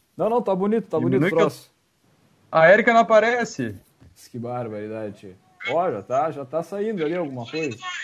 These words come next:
Speaker 2: Só tá expandido, tem que diminuir aí.
Speaker 1: O, o próximo vai ficar, vai ficar ma-, mais bonito aqui. E o quê? Minha câmera dá uma trancada aqui, que barbaridade.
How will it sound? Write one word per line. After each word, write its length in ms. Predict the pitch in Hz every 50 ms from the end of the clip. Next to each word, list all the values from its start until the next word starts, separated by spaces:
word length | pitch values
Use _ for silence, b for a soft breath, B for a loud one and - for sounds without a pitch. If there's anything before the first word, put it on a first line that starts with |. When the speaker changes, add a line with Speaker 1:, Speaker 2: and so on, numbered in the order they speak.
| - - _ _ - - - - - - _ - - - - _ _ _ - 226 - 226
Speaker 2:
Só 200 | - - - -
tá 80 | -
expandido, 540 | - - - 214 220 - - - - - - -
tem 100 | - -
que 100 | - 110
diminuir 840 | 123 135 - - - 202 _ _ - 220 - - - 247 - -
aí. 200 | - - - -
Speaker 1:
O, 200 | 123 117 117 113
o 40 | 113
próximo 360 | - 135 143 156 160 160 180
vai 100 | 185 175
ficar, 320 | 165 - - 170 160 156 147
vai 160 | 139 139 -
ficar 180 | 135 127 160 156
ma-, 180 | 156 151 147
mais 200 | 147 165 185 185
bonito 400 | 175 190 190 214 233 - - -
aqui. 240 | 120 127 160 160 123 - - - - _ - - - - _ _ - _ _ _ _ - - - - _ _ _ _ _ _ _ _ _ -
E 60 | - 131
o 40 |
quê? 140 | 123 131 190
Minha 160 | 180 156 123
câmera 340 | 117 - 156 175 185 175 160 - -
dá 140 | 143 151 165
uma 140 | 180 175
trancada 480 | - 170 165 160 160 175 175 165 131 113
aqui, 200 | 110 110 143 143 123 127 -
que 100 | - 107
barbaridade. 580 | 131 135 143 127 98 95 95 101 110 113 101